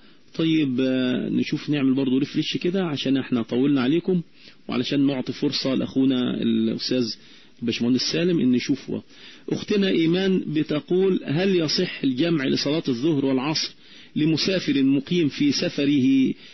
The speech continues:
آه، في سفره بنية،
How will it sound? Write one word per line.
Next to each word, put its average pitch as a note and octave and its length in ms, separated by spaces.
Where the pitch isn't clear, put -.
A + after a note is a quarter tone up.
آه، A#2+ 1600
في B2+ 200
سفره C3+ 500
بنية، D3 580